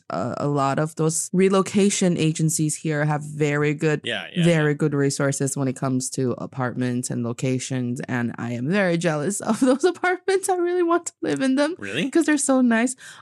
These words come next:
Speaker 1: Oh my God. They're so, they're so nice. And usually, even if it's a smaller apartment, they have the resources of those apartments
Speaker 2: I
Speaker 1: that
Speaker 2: would never take one of those, like,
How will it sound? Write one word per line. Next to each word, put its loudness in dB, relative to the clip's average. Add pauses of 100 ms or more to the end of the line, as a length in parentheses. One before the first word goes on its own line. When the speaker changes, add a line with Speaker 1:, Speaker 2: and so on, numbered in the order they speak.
Speaker 1:
Oh 0
my 0
God. -4
They're 2
so, 0 (260)
they're 2
so 2
nice. 2
And 4
usually, 2
even 4
if 4
it's 0
a 2
smaller 2
apartment, -2
they 0
have -2
the -2
resources -2
of -8
those -4
apartments -4
Speaker 2:
I 2
Speaker 1:
that 2
Speaker 2:
would 0
never 0
take -6
one -6
of -6
those, -6
like, -4